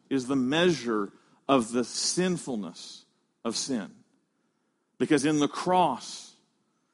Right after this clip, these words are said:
God's wrath is poured out fully and demonstrably upon sin. So as we are Christians, as we confess Christ, let us not minimize sin,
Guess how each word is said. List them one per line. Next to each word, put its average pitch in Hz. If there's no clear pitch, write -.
God's 143
wrath 143
is 127
poured 139
out 127
fully 147
and 123
demonstrably 123
upon 139
sin. 113
So 175
as 139
we 220
are 185
Christians, 180
as 123
we 202
confess 175
Christ, 165
let 185
us 175
not 185
minimize 156
sin, 123